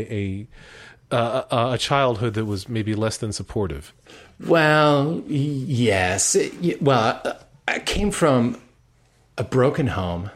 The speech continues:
Speaker 2: My parents were twenty when I was born, so I forgive them for all this. They were amazingly young. I came from a, a broken home, lived with my dad, who got remarried. The, the new family, um,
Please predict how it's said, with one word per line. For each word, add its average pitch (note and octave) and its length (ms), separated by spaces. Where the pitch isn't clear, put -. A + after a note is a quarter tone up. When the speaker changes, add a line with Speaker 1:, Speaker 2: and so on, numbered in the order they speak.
Speaker 2:
My A2 80
parents F#3 320
were A2 80
twenty A#2 340
when F2 140
I F2 80
was F2 120
born, E2+ 360
so - 180
I A2 40
forgive D3+ 360
them F2+ 140
for G2 160
all F#2+ 100
this. F#2 260
They B2+ 100
were A2 100
amazingly A#2+ 540
young. F2+ 340
I - 80
came E3+ 240
from D3+ 220
a, A2 440
a - 60
broken B2+ 380
home, F#2 400
lived C3 200
with - 180
my C3+ 100
dad, F#2+ 360
who G#2 100
got A2+ 240
remarried. F2+ 580
The, G#2 640
the G#2+ 360
new B2 600
family, G#2 840
um, G2+ 380